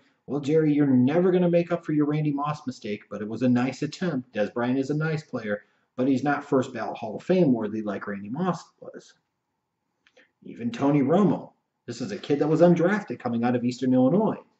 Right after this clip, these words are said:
You know, Jason Witten was a third round pick out of Tennessee back in two thousand three. You know, I'm just saying.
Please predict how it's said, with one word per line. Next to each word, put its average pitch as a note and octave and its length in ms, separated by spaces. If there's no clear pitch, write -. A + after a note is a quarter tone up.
You F#2 140
know, G2+ 60
Jason C3+ 420
Witten E3+ 260
was G#2+ 160
a - 80
third C3+ 340
round C#3+ 260
pick F3 180
out D#3 120
of D#3 120
Tennessee F3+ 380
back A#2+ 260
in - 60
two C3+ 200
thousand A#2 400
three. - 360
You F2+ 100
know, G2+ 300
I'm B2+ 140
just C3 160
saying. E3 340